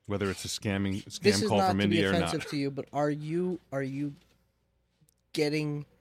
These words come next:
Speaker 2: in there? Are you getting in the crawl spaces like your guys are?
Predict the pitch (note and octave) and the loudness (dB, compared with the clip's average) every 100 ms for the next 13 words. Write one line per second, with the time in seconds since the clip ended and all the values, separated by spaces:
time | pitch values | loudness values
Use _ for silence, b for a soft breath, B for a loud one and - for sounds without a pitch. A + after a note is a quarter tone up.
0 | _ _ _ _ _ _ _ _ D#3+ D3+ | _ _ _ _ _ _ _ _ 0 0
1 | C3+ B2+ C3+ C#3 D#3 D#3 D#3+ D3 - - | 0 0 0 -2 -2 0 0 -2 -4 0
2 | C#3+ C3+ C3 C3+ C3 B2+ A#2+ B2 - A#2+ | 0 0 -4 -6 -6 -6 -6 -6 -6 -8
3 | A#2+ A#2+ C3+ D3+ E3 G3+ | -4 -4 -2 -2 -2 -4